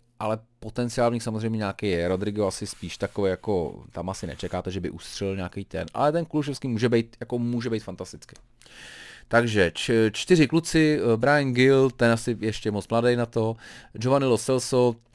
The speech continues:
taky trošku jako Ndombele, mám pocit, že ho prostě nevybrali dobře toho kluka. A Dele Alli, který potřebuje restartovat někde. A jestli ho restartuje, eh,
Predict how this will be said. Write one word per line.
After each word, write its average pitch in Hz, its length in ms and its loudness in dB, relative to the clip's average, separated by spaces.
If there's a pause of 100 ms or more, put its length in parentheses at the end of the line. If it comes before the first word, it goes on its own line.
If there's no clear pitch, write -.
(380)
taky 120 280 -2
trošku 117 600 0
jako 113 200 0
Ndombele, 113 520 6
mám 107 160 4
pocit, 113 220 -2
že 113 120 -2
ho 113 100 0
prostě 113 340 -8
nevybrali 107 340 -2
dobře 98 260 -8
toho 98 160 -6
kluka. - 440 -8
A 113 80 -6
Dele 113 260 6
Alli, 98 220 2
který 92 200 0
potřebuje 85 440 -2
restartovat 80 580 -4
někde. 78 240 -10
A 78 80 -8
jestli 78 220 -10
ho 92 80 -2
restartuje, 90 680 -6
eh, 58 60 -20